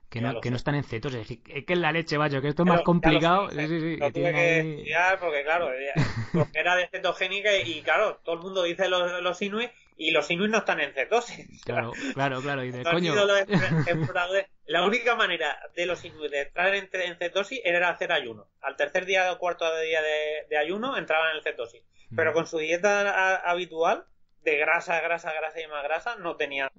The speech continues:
Speaker 2: no eran, no
Speaker 1: No
Speaker 2: tenían
Speaker 1: entraba.
Speaker 2: cetosis, tío, porque tienen otro,
Speaker 1: <laughs>
Speaker 2: estos cabrones se saltan las rutas metabólicas
Speaker 1: Sí,
Speaker 2: y,
Speaker 1: sí, sí.
Speaker 2: y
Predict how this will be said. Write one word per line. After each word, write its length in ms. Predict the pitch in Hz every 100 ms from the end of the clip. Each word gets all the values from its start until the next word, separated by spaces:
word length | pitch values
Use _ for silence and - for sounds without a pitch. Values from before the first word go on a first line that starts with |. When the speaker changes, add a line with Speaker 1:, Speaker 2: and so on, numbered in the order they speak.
| 139
Speaker 2:
no 80 | 143
eran, 260 | 147 143 139
no 160 | - _ - - - _ -
Speaker 1:
No 100 | 147
Speaker 2:
tenían 260 | 151 143
Speaker 1:
entraba. 180 | 120 123
Speaker 2:
cetosis, 280 | 214 226 -
tío, 140 | 208 151
porque 260 | 120 127 _ _ _
tienen 280 | - 175 202
otro, 360 | 202 196 202 196
Speaker 1:
<laughs> 120 | 175
Speaker 2:
estos 260 | - 208 196
cabrones 640 | 185 180 185 202 208 214
se 120 | 160 -
saltan 360 | 175 175 190
las 120 | 160 147
rutas 260 | 170 180
metabólicas 720 | 180 175 170 196 190 185 202 - - -
Speaker 1:
Sí, 140 | 123
Speaker 2:
y, 140 | 151 156
Speaker 1:
sí, 260 | 117 123
sí. 20 | 160 160
Speaker 2:
y 60 | -